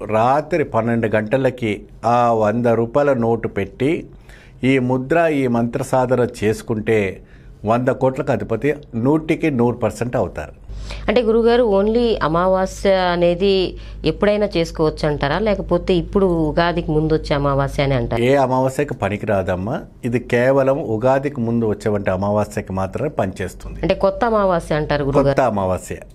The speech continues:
Speaker 1: ఆ కొత్త అమావాస్య రోజు అర్ధరాత్రి పన్నెండు గంటల నుండి తెల్లారుజామున మూడింటి వరకు ఈ ముద్ర, ఈ సాధన చేస్తే అపర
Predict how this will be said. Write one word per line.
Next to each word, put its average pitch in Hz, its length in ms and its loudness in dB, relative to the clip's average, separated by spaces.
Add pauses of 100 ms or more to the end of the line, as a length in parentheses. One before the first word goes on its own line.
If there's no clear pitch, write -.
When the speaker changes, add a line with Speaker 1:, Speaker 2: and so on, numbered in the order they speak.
(120)
Speaker 1:
ఆ 127 200 2
కొత్త 117 280 -2
అమావాస్య 127 500 0
రోజు 104 300 0 (120)
అర్ధరాత్రి 117 680 0
పన్నెండు 117 440 -2
గంటల 107 280 0
నుండి 98 460 -6 (460)
తెల్లారుజామున 143 680 2
మూడింటి 113 540 0
వరకు 110 380 0
ఈ 123 100 2
ముద్ర, 107 400 0
ఈ 120 160 2
సాధన 110 480 0 (120)
చేస్తే 98 480 -2 (520)
అపర 160 460 2